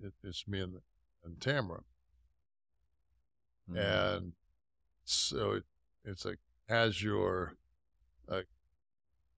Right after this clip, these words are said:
Speaker 1: if you live to ninety is what, me to ninety and Tamara to ninety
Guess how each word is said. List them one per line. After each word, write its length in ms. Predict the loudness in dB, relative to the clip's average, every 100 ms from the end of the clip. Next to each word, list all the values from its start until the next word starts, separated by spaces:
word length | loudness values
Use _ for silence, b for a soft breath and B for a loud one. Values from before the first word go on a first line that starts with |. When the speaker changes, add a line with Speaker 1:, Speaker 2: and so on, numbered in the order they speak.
| _ _ _ _
Speaker 1:
if 220 | -2 2
you 240 | 2 4
live 320 | 4 4 4 0
to 120 | -4
ninety 640 | 0 4 4 4 0 -4 -4
is 280 | -6 -10 -14 _ _ _ _ _ _ _ _ _
what, 220 | -6 -6 -6 _ _ _ _ _ _ -20 _ _
me 260 | 0 6 8
to 140 | 8
ninety 420 | 8 10 8 6 4
and 120 | 4
Tamara 360 | 2 2 2
to 120 | -4 -6
ninety 260 | -6 -8